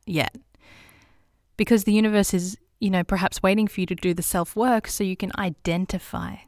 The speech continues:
your off-ramp as soon as you see yourself approaching it.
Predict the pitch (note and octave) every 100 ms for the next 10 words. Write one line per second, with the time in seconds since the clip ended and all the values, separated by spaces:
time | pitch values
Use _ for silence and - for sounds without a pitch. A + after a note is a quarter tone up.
0 | _ _ _ _ _ _ F3 D#3+ D3+ -
1 | D#3 - - E3 - F3+ F3 E3+ D#3+ D3+
2 | - - D3+ D3 F3 D#3+ - - - -
3 | - - - - -